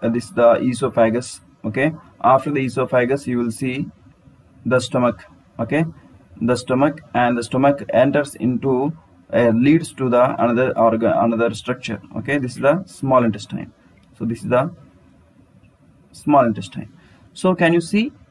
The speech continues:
the region between the stomach and the small intestine?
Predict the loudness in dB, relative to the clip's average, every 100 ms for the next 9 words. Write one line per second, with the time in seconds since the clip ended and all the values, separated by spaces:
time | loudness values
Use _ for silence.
0 | _ 2 4 4 2 2 2 2 2 2
1 | 0 -2 -4 0 0 2 2 2 4 4
2 | 4 2 -6 0 2 2 0 -12 -2 0
3 | 0 -4 -2 2 2 2 -4 -2 0 0
4 | -2